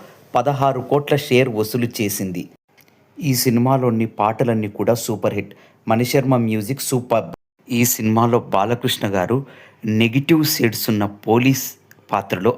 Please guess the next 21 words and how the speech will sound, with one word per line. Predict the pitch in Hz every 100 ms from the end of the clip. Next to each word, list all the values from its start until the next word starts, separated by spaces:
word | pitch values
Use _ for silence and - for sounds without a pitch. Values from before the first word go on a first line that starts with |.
| 101
అద్భుతంగా | 90 98 127 131 120
నటించారు. | 113 90 - 92 - 85 82 78 - - - _ -
ప్రకాష్ | 107 147 151 151
రాజు | 131 117 110
గారి | 110 101
విలనిజం | 92 107 113 104 104
కూడా | - 95 110 -
ఈ | 113
చిత్రంలో | - 90 - 107 101 143 -
ఎంతో | 107 101 131 92
ఆకట్టుకుంది. | 104 117 - 104 101 87 85 - - - -
ఇక | 120 127 -
తరువాత | 107 143 151 147 92 82 - - 110 95
జనవరి | 120 131 147 156
పద్నాలుగో | 151 110 110 123 123 120 123
తేదీనే | 123 113 113 113 113
విడుదలైన | 95 98 104 101 98 90 82 - - _ 104
మరో | 107 120 151 -
బ్లాక్‌బస్టర్ | 107 110 - 127 135 - 127
సినిమా | - 107 98 95 104 92
వర్షం. | 95 - 120